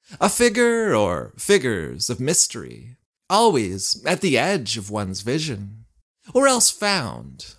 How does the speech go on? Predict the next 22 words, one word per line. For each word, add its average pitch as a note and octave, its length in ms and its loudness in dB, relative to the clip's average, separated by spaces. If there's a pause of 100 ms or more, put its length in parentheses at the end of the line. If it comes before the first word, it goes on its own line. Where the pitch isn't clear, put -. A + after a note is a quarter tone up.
(140)
but D#4 120 -6
not C#4 240 -2
quite F3 360 -2
living A2 300 -2
up A2 220 -4
to - 80 -12
the F2 100 -8
reports. - 920 -4 (800)
This - 640 2 (260)
will E3+ 160 6
be D#3 180 2
his C3+ 240 2
story, F2+ 680 -4 (420)
and A#2 220 0
that C3 580 -4
of B2 220 -2
those D3 240 4
who C3 80 0
told B2 360 0
stories F#2 500 -2
of B2+ 220 0
him. - 400 -12